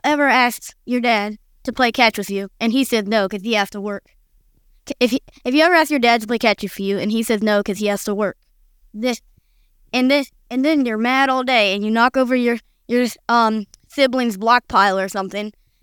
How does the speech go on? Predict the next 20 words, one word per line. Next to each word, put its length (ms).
then 420
are 100
you 140
really 260
mad 220
at 60
your 100
siblings? 380
Emerson, 260
I 120
see 160
you 100
over 160
there. 120
You 140
don't 160
even 180
play 160
with 160
blocks. 280